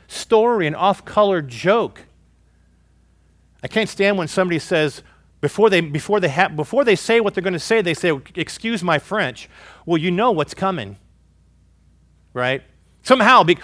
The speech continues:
you know, it's just a joke, obviously, but I'm like, "Oh, so French allows you to use profanity, 'cause that's what's gonna happen." But you can talk about an off-color joke, an off-color story, profanity, vulgarity,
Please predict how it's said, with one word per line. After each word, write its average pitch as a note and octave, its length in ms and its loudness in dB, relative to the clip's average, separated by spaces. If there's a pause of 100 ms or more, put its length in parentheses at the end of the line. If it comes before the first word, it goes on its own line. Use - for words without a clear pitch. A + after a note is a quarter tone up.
(140)
you F#3+ 120 2
know, D3+ 200 4
it's C#3+ 160 -4
just - 180 -2
a - 40 -6
joke, F#3+ 320 2
obviously, C3 400 0
but C3 100 -6
I'm C#3 60 -4
like, - 160 -4
"Oh, C#4 180 4
so E3 200 -4
French - 360 -4
allows D#3 380 -2
you C3 80 -8
to A#2+ 60 -8
use C#3+ 200 -6
profanity, C#3+ 540 -6
'cause - 100 -14
that's C#3 200 -4
what's F3+ 120 -10
gonna G2 160 -10
happen." A2 380 -6 (1500)
But A3 120 -4
you A3+ 40 0
can F3+ 80 -8
talk G#3+ 140 2
about A#3 140 4
an G#3 80 4
off-color A#3 500 4
joke, D3+ 480 4
an E3+ 80 -2
off-color G#3 460 0
story, G#3 600 -4 (480)
profanity, F#3+ 800 0
vulgarity, B2 1040 -4